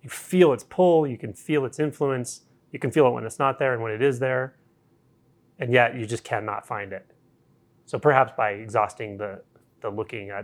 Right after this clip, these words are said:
that's how it just suddenly drops out, and it will at some point. Um, beyond that, beyond that dropping, which is a irreversible, undeniable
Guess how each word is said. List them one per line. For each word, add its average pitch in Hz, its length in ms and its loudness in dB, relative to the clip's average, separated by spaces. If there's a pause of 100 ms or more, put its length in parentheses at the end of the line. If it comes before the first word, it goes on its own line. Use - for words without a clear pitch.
that's 104 160 -4
how 101 160 -8
it 98 80 -12
just - 280 -14
suddenly 101 300 -4
drops 98 320 -10
out, 110 220 -8 (260)
and 120 80 -10
it 113 80 -8
will 113 320 -4
at 127 80 -18
some 110 160 -14
point. 107 240 -16 (800)
Um, 104 340 -10 (1200)
beyond 123 320 2
that, 156 420 2 (460)
beyond 113 340 -2
that 139 220 2
dropping, 101 460 -8 (580)
which 104 160 -8
is 104 160 -4
a 101 260 -4 (1900)
irreversible, 120 880 4 (800)
undeniable 120 960 0